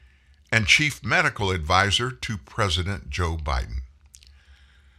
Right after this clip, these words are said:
The government claimed that Fauci should not be required to answer all questions or provide records in his capacity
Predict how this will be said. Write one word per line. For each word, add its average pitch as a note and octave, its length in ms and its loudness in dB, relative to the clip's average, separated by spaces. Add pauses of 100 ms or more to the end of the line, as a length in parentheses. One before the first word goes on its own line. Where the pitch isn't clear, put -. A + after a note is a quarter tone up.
(160)
The G#2 80 -4
government D#3+ 400 6
claimed C3 340 2
that G2+ 120 -4
Fauci B2+ 420 6
should F#3+ 420 6
not C3 300 6
be G#2 120 0
required G2 500 4
to G2 80 2
answer G#2+ 480 2
all G2 140 4
questions D3+ 680 -2 (320)
or C3+ 80 0
provide A2+ 480 6
records A2+ 440 2
in G2 100 2
his G#2+ 200 2
capacity G2+ 880 -2